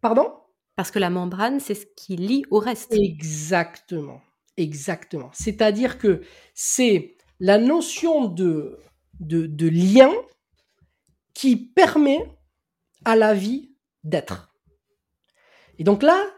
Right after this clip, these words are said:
Speaker 1: là, le, la, la, la révolution, elle est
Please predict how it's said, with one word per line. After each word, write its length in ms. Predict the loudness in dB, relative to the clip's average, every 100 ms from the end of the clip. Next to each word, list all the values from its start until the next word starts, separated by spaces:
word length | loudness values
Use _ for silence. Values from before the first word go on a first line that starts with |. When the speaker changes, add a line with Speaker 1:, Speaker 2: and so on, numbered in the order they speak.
| _ _ _ _ -14
Speaker 1:
là, 440 | -4 0 0 -2 -2
le, 260 | -2 -2
la, 300 | -2 -6 -6
la, 220 | -8 -8 -6
la 120 | -4
révolution, 600 | -2 0 -2 -6 -8 -8 -8
elle 140 | -2
est 240 | 0 -2